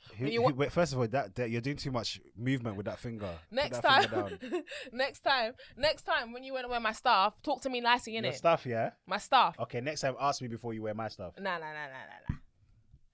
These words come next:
Speaker 2: But the thing is not about asking. You just
Speaker 1: Equality doesn't exist.
Speaker 2: Story.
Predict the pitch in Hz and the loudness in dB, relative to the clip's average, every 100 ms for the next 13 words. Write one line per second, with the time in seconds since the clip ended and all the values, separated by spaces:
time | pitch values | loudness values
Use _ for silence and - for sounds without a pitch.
0 | _ - - - 508 508 508 427 302 480 | _ -20 -6 4 6 6 4 2 2 4
1 | 403 277 285 381 370 - 226 196 254 247 | 8 8 8 6 4 -2 -2 -2 2 2
2 | 254 202 247 262 262 247 233 208 208 240 | 6 10 12 10 2 -2 4 6 6 2
3 | 226 214 147 202 208 208 - - - - | 0 0 0 2 4 2 0 -8 -14 -16
4 | _ _ _ _ _ - - 214 202 160 | _ _ _ _ _ -10 0 2 2 -2